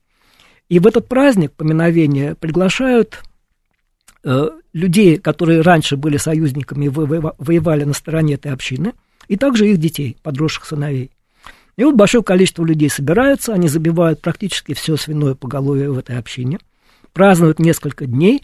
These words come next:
пируют, вспоминают свои подвиги. И вот что самое главное, что самое интересное, как объяснил Рой Рапопорт, после этого ритуала, который, по сути, ритуал,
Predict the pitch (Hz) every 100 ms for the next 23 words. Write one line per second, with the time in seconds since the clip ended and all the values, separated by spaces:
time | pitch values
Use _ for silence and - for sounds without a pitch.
0 | _ _ _ _ _ _ 160 156 180 277
1 | - - - 165 165 160 151 131 - 156
2 | 147 139 - _ - 160 156 180 214 269
3 | 277 _ _ _ _ 160 175 - 220 240
4 | 208 185 156 156 135 123 - - 160 143
5 | 135 165 214 - 143 156 160 143 147 156
6 | 135 147 143 117 139 143 131 - _ _
7 | _ _ 170 208 208 190 190 170 226 294
8 | 247 139 156 175 160 175 - 202 - 147
9 | - 165 170 160 147